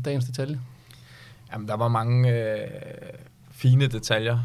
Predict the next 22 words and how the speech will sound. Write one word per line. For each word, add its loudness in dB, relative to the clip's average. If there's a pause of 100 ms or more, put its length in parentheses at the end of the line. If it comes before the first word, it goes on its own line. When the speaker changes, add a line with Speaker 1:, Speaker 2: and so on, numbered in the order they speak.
(120)
Speaker 2:
sjove 2
detaljer, 0
skæve 0
detaljer. 2 (180)
Øh, -2 (500)
jeg -6
vælger 6
alligevel 6
at 0
gå 2
med 0
den -2
tackling, 2
som, -4
øh, -8
vi -10
ser -2
i, -6
øh, -6 (500)
i, -6 (260)
i -4
Sverige-kampen 2